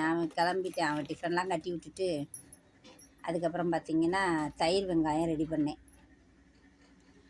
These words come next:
சப்பாத்தி, சைவ குருமா தான் இன்னைக்கு டிஃபனு. அதுக்கப்புறம் பார்த்தீங்கன்னா, வெஜிடபிள் பிரியாணி,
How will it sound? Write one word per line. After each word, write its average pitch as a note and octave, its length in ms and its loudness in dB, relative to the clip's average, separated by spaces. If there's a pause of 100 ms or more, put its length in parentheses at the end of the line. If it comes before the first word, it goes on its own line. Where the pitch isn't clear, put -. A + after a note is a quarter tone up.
(480)
சப்பாத்தி, F#3+ 520 0 (340)
சைவ F#3+ 520 2
குருமா D#3 340 2
தான் F3+ 200 2
இன்னைக்கு E3 380 2
டிஃபனு. E3 400 0 (2250)
அதுக்கப்புறம் G3 640 0
பார்த்தீங்கன்னா, F3 400 0 (400)
வெஜிடபிள் E3+ 540 -2
பிரியாணி, F3 560 4